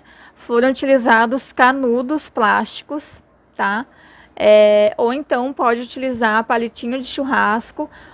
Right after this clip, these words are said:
mas vocês vão encapar ele pra ficar mais bonitinho, né? Vão decorar. Então é só fixar ali no marshmallow e servir aí pra criançada, né? Vai ficar super bacana também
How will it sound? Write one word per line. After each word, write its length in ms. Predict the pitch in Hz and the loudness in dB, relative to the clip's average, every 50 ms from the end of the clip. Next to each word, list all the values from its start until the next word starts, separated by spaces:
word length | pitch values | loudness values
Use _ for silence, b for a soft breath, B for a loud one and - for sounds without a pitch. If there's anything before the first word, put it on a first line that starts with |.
| B B | B B
mas 300 | 247 233 226 233 247 240 | 0 4 4 4 4 2
vocês 380 | 269 262 - - 262 254 247 233 | 0 -2 2 2 2 2 2 2
vão 220 | 247 240 240 247 | 0 0 0 0
encapar 580 | 262 294 - 311 320 311 - 285 240 240 240 240 | -4 -2 0 0 0 0 2 0 0 2 2 2
ele 280 | 220 214 214 226 240 | 2 2 2 2 0
pra 180 | - 269 240 233 | -4 -4 -6 -6
ficar 240 | - - - 226 214 | -6 -6 -6 -6 -4
mais 260 | 214 214 214 226 233 | -4 -2 -4 -4 -4
bonitinho, 600 | 226 240 247 247 240 - - - 226 208 226 262 | -4 -6 -6 -6 -6 -10 -12 -10 -8 -6 -6 -4
né? 240 | 254 233 214 214 220 | -2 -2 -2 -2 -2
Vão 220 | 202 233 214 214 | -2 -4 -4 -2
decorar. 640 | 208 208 214 - - 269 - 220 202 202 214 254 - _ _ _ - | -2 -2 -2 0 0 0 0 2 2 2 0 -2 -4 _ _ _ -10
Então 300 | - 226 220 - 233 226 | -10 -8 -4 -2 0 0
é 80 | 233 240 | 0 0
só 220 | - - 226 240 | 2 2 2 2
fixar 540 | - - 277 233 - - - - 233 220 220 | 2 -4 -10 -10 -10 -14 -4 0 2 2 2
ali 200 | 247 262 240 233 | 0 -2 -2 -4
no 120 | 233 240 | -4 -4
marshmallow 840 | 240 233 226 226 - - 262 240 226 214 214 220 226 247 277 302 - _ - | -2 -2 -4 -4 -4 -8 -6 -6 -4 -4 -4 -4 -2 -2 -4 -6 -6 _ -12
e 180 | 254 262 277 | -8 -6 -6
servir 460 | - - - 302 294 269 240 247 247 247 | -6 0 2 2 2 2 -2 0 0 0
aí 160 | 240 226 226 | 0 -2 -4
pra 180 | - - 254 | -4 -4 -6
criançada, 680 | 247 - 233 233 247 262 - - 247 196 190 190 185 196 | -4 -4 -6 -4 -6 -6 -6 -4 -4 -4 -2 -4 -6 -6
né? 180 | 190 190 202 - B B B B B B | -6 -8 -12 -12 B B B B B B
Vai 160 | - 208 202 | -2 -2 -2
ficar 240 | - - - 214 220 | -2 -2 0 0 0
super 340 | 214 - 247 220 277 262 254 | 0 -2 -4 -2 -2 -2 0
bacana 460 | 240 247 247 - 240 226 220 226 233 | 0 0 0 0 -4 -4 -4 -4 -6
também 500 | - 240 220 208 208 208 220 247 285 240 | -6 -6 -6 -4 -4 -4 -4 -6 -8 -10